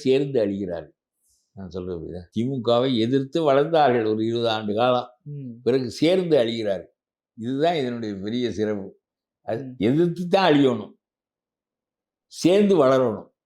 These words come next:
Speaker 1: இங்க சேர்ந்து அழிகிறார்கள், எதிர்த்து வளர்ந்தார்கள்.
Speaker 2: ம்.
Speaker 1: அப்புறம் கடைசியில வைகோவும் வைகோ மகனையும் தான் விட்டு வைப்பார்கள். அவர்களெல்லாம் இன்றைக்கு அரசியல் என்பது கொள்கை சார்ந்ததாக இல்லை. கொள்கை சார்ந்ததாக இருந்தால்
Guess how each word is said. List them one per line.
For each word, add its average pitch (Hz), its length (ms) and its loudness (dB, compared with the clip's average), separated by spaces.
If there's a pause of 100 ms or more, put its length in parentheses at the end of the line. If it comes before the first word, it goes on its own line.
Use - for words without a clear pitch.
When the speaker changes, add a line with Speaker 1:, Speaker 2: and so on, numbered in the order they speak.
(680)
Speaker 1:
இங்க 156 280 0 (520)
சேர்ந்து 214 600 4
அழிகிறார்கள், 113 720 2 (480)
எதிர்த்து 180 460 0
வளர்ந்தார்கள். 107 600 -2 (280)
Speaker 2:
ம். 131 280 -12 (580)
Speaker 1:
அப்புறம் 107 220 -8
கடைசியில 143 560 0
வைகோவும் 151 420 -2
வைகோ 139 340 -4
மகனையும் 135 400 -8
தான் 143 140 -8
விட்டு 127 200 -8
வைப்பார்கள். 113 500 -4
அவர்களெல்லாம் 120 420 -4 (540)
இன்றைக்கு 98 560 0 (100)
அரசியல் 117 520 -2
என்பது 104 280 -6
கொள்கை 120 320 -2
சார்ந்ததாக 107 640 -2
இல்லை. 85 240 -10 (440)
கொள்கை 151 280 2
சார்ந்ததாக 131 640 -4
இருந்தால் 135 400 -4